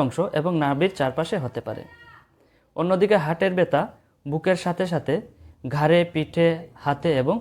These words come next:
চোয়ালেও হতে পারে। চতুর্থ পয়েন্টটি হলো প্রিসিপিটেটিং অর্থাৎ ট্রিগারিং ফ্যাক্টর, মানে যেসব ঘটনা বা কাজের ফলে এই ব্যথাটি শুরু হয়। গ্যাসের ব্যথার ক্ষেত্রে এই ট্রিগারিং ফ্যাক্টরগুলি হলো অতিরিক্ত খাবার খেয়ে ফেলা, অসময়ে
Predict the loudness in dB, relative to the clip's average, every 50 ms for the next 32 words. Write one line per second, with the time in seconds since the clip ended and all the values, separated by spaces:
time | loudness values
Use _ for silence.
0 | -6 -10 -2 0 2 2 4 4 4 2 2 -2 -6 -6 -6 -6 -6 -8 -10 -10
1 | -14 -18 -20 -20 -20 -20 -20 -20 _ _ _ _ _ _ _ _ _ _ _ _
2 | _ _ _ -10 -8 -2 -2 -2 2 2 2 2 4 4 4 4 4 2 2 2
3 | 2 2 0 -2 -4 -8 _ _ _ _ _ -8 -8 -2 -2 -2 0 0 2 2
4 | 0 2 2 0 0 0 -2 -2 -2 0 0 -2 -4 -4 -8 _ _ -4 -4 0
5 | 2 2 2 2 -2 -4 -6 -8 -8 -8 -16 -18 -18 -20 _ _ _ _ _ _
6 | _ _ _ _ _ -6 -4 -2 0 -2 2 2 0 2 2 0 0 0 -2 -2
7 | -2 0 0 0 2 2 2 2 0 0 0 -2 -2 0 0 -2 0 0 -2 0
8 | 0 -2 -4 -6 _ _ _ -6 0 0 0 0 0 -4 -6 -6 -8 -6 -6 -6
9 | -6 -6 -8 -10 -14 -16 -20 _ _ _ _ _ _ _ -20 -20 _ _ _ _
10 | -4 -2 2 2 2 4 2 2 2 0 -2 0 0 -2 -2 -2 -2 -2 -4 -6
11 | -12 _ _ _ _ -2 0 0 0 0 -2 -6 0 2 2 2 2 0 -2 -4
12 | -4 -2 -4 -4 -2 0 0 0 0 0 0 -2 -2 -4 -8 _ _ _ _ _
13 | _ _ -4 -4 -2 0 0 -2 0 -2 -4 -4 -2 -2 0 0 0 0 2 4
14 | 4 4 4 2 -2 -2 -2 -2 -4 -8 _ _ _ _ _ _ -10 -8 -4 -2
15 | 0 2 2 0